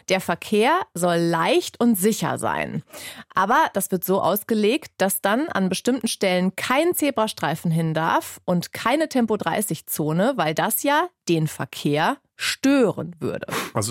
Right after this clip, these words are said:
Speaker 2: da höre ich dann raus, der Verkehr, das sind dann eher so die Autos und, äh, vielleicht noch das Fahrrad oder so, aber nicht
Speaker 1: Ja,
Speaker 2: die
Speaker 1: ne? Obwohl
Speaker 2: ja.
Speaker 1: Fußgänger ja genauso zum Verkehr gehören. Also
Speaker 2: Hm.
Speaker 1: man könnte ja auch genauso gut sagen, die sollen nicht gestört werden beim Laufen.
Speaker 2: Hm, also überall auf den Straßen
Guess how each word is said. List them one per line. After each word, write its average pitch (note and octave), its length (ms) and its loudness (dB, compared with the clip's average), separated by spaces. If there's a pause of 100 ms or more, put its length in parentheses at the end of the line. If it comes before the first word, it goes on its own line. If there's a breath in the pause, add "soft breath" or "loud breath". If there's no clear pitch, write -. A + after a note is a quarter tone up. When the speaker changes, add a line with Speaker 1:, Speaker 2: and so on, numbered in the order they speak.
Speaker 2:
da A#2 80 2
höre C#3+ 140 4
ich D3+ 80 2
dann C#3+ 180 0
raus, A2+ 220 0
der A2+ 100 2
Verkehr, A#2+ 380 2
das A#2 100 2
sind A#2+ 140 0
dann G#2+ 160 2
eher G#2 300 2
so G#2 180 0
die A#2 100 2
Autos A#2 460 0
und, A2 320 -4
äh, G#2 100 -4
vielleicht - 400 -4
noch A#2 80 -2
das F#2 180 -2
Fahrrad F#2+ 280 -2
oder E2+ 160 -4
so, F2 120 -6
aber F2 440 -4
nicht A2+ 160 0
Speaker 1:
Ja, C#4 160 2
Speaker 2:
die F#3 60 2
Speaker 1:
ne? A#3 220 0
Obwohl A3+ 340 0
Speaker 2:
ja. F4+ 60 4
Speaker 1:
Fußgänger A#3 520 2
ja G#3+ 160 2
genauso G#3 540 2
zum G3 340 2
Verkehr F3 440 0
gehören. D3+ 500 0
Also E3+ 120 0
Speaker 2:
Hm. E3 60 0
Speaker 1:
man D#3+ 100 2
könnte G#3 240 2
ja E3 140 4
auch E3+ 60 -4
genauso F#3+ 340 2
gut G3 160 -2
sagen, F3 340 4
die B3 180 4
sollen C3+ 280 0
nicht - 160 -6
gestört - 420 -4
werden B2+ 240 -4
beim C3 160 -2
Laufen. - 380 -8
Speaker 2:
Hm, E2+ 260 -4
also G#2 240 0
überall C#3 460 2
auf B2 120 0
den A#2+ 140 0
Straßen G#2+ 800 0